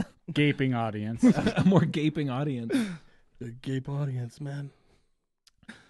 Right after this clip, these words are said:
Speaker 1: It's me, man. I'm in Slipknot, man.
Speaker 3: But, um,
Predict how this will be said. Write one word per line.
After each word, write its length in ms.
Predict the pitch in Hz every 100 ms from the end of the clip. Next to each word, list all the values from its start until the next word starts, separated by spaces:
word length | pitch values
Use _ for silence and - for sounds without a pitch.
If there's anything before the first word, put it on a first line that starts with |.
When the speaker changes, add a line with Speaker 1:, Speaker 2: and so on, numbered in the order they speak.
| _ _ _
Speaker 1:
It's 120 | -
me, 180 | 135 156
man. 360 | 131 147 151 - _ -
I'm 140 | 131
in 100 | 143
Slipknot, 540 | - 135 151 143 123 120
man. 200 | 120 120 _ _ _ _ _ - 196 160 - _ -
Speaker 3:
But, 380 | 143 147 143
um, 460 | 143 139 135 131 123